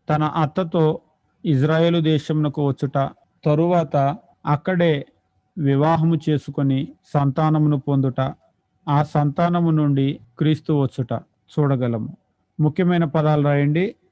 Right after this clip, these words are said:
సమీప బంధువు పద్నాలుగు సార్లు, విడిపించుట తొమ్మిది సార్లు.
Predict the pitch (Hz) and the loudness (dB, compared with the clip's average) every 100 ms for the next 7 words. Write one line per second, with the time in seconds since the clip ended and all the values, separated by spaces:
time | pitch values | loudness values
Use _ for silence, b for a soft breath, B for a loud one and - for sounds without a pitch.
0 | _ - - 143 143 160 165 165 156 139 | _ -20 -6 0 2 2 2 -2 0 2
1 | 135 127 120 113 - - 135 131 143 135 | 2 2 0 -4 -8 -4 -2 2 2 0
2 | 135 135 123 110 - _ _ - 139 156 | 0 0 -2 -4 -10 _ _ -2 0 0
3 | 160 175 160 151 131 107 - _ _ _ | 0 0 0 0 -2 -4 -8 _ _ _
4 | 156 139 143 131 135 123 113 110 | 0 2 2 0 -2 -2 -2 -8